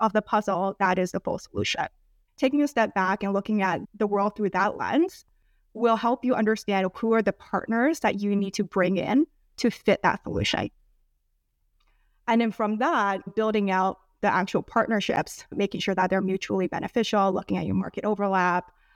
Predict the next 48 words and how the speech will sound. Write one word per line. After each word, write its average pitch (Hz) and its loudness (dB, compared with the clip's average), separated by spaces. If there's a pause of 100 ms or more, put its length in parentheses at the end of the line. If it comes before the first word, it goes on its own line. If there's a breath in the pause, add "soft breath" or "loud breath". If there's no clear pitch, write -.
understanding 185 -2
what - -2
the - -4
terms 190 0
and 202 -4
conditions 190 0
are, 175 0
like, 180 -2
what's 208 0
in 202 4
it 196 -2
for 190 0
your - -2 (240)
partner. - 0 (520)
Y-, 180 -12
you 208 0
see 208 0
that 185 2
universe, 175 0
do 185 -2
they 180 2
see - -6
it - -4
the 165 -2
same - 0
way? - -2 (440)
I 202 0
often 196 0
have 180 -2
partners - -4
who 175 0
reference 185 0
us - 0
as - -2
their - 0
strategic - -6
partner, - -4
which - -4
is 185 -4
amazing. 208 -2 (380)
For 233 -2
us, 247 -2 (440)
the 214 -2
impact 247 0
is 208 -8
not 220 0
so 226 -2
high. - 0